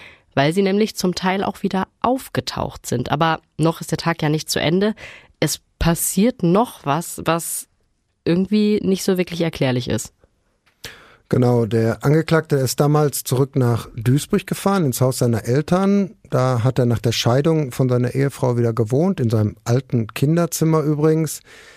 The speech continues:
Speaker 2: Aber er hatte an diesem Tag noch einen ganz wichtigen Termin. Er sollte seine Eltern nämlich vom Flughafen in Düsseldorf abholen. Die sind aus dem Urlaub zurückgekommen.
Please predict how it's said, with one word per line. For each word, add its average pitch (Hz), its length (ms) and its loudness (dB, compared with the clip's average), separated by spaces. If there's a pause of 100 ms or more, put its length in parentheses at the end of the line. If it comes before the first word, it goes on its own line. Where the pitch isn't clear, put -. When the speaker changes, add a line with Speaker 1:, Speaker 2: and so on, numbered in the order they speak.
(200)
Speaker 2:
Aber 139 200 2
er 147 60 4
hatte 180 180 2
an 151 100 2
diesem 165 260 0
Tag 160 260 2
noch 151 200 0
einen 143 240 0 (400)
ganz 156 240 2
wichtigen 147 360 2
Termin. 131 440 2
Er 156 120 0
sollte 139 280 0
seine 123 260 0
Eltern 165 360 0
nämlich 143 340 0
vom 117 320 0
Flughafen 147 560 -2
in 123 80 0
Düsseldorf 170 420 0
abholen. 180 720 0
Die 113 100 -4
sind 113 220 0
aus 110 140 -2
dem 113 120 0
Urlaub 156 320 0
zurückgekommen. 160 680 0